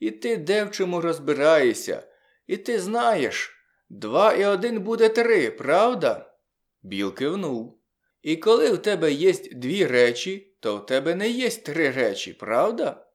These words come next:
Тепер ви слухать мене уважно, і я вам показать. Щоб повісити, треба мати три речі.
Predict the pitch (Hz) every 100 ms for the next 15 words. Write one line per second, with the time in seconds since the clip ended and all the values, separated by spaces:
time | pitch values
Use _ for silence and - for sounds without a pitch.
0 | _ _ _ _ _ 139 143 214 233 180
1 | 180 233 226 220 226 226 196 196 196 196
2 | 180 208 240 - - 127 95 - 131 123
3 | 180 165 143 143 143 135 175 160 147 90
4 | - - _ _ _ _ _ _ - -
5 | 247 185 139 135 127 151 226 165 147 110
6 | 98 107 117 139 156 170 175 185 180 208
7 | 240 151 131 113 104 - - _